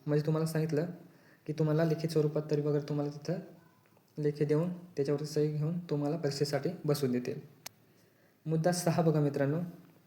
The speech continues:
फिक्सिंगमध्ये वेळ वाचवण्यासाठी मेटल डिटेक्टरचा वापर केला जाईल. उमेदवारांना खालील ड्रेस कोड पालन करण्याचा सल्ला दिला जात आहे. महत्त्वाचा आहे मुद्दा मित्रांनो सहा नंबरचा पण.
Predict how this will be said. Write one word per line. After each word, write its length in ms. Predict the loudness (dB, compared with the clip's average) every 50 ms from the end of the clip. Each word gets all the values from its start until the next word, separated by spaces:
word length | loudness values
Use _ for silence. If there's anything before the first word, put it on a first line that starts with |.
| _ -20 -20 _ _ _ _ _ _ _ _ _ _ _ _ _ _ _ _
फिक्सिंगमध्ये 600 | -6 -6 -6 -4 -6 -4 2 2 4 6 6 4 4
वेळ 260 | 4 4 6 6 8
वाचवण्यासाठी 720 | 8 6 4 4 4 2 2 2 2 0 0 2 2 0 0 -2 -4 -10 -18 -14 _ 0
मेटल 300 | 0 2 4 4 4 4
डिटेक्टरचा 360 | 4 0 0 -4 -2 0 2
वापर 260 | 2 2 0 -2 -4
केला 200 | -2 0 0 2
जाईल. 260 | 4 2 2 2 0 -6 -10 -14 -20 -20 -20 -20 _ _
उमेदवारांना 440 | 2 4 6 6 6 6 6 4 2 2
खालील 220 | 4 4 4 4 6
ड्रेस 220 | 4 4 2 2
कोड 200 | 6 6 6 6 6 0 -6 -12 -8 0
पालन 280 | 2 4 4 4 4 2
करण्याचा 380 | 2 2 2 2 2 2 0
सल्ला 280 | 0 2 2 2 2 2
दिला 280 | 2 0 0 0 2 2
जात 300 | 4 4 4 4 2 -2
आहे. 160 | -6 -6 -8 -10 -12 -18 -20 -20 -20 -20 -20 -20 -16 -2 2
महत्त्वाचा 420 | 4 4 6 6 4 4 6 6
आहे 80 | 4 6
मुद्दा 220 | 6 6 6 6
मित्रांनो 300 | 4 4 4 2 2 2
सहा 200 | 0 2 2 2
नंबरचा 360 | 4 4 4 2 2 2 2
पण. 200 | 2 2 2 0